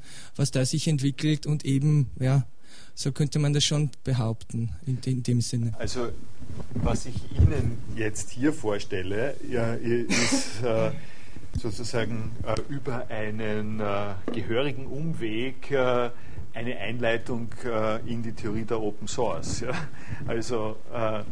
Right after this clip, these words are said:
Speaker 2: ich, äh, hab eher, ähm, äh, wie soll ich sagen, ich hab eher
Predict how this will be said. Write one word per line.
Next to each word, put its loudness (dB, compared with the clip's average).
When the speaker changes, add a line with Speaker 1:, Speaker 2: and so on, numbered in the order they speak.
Speaker 2:
ich, -2
äh, 2
hab 0
eher, 2
ähm, 0
äh, -2
wie -2
soll 0
ich -2
sagen, 0
ich 0
hab 0
eher 2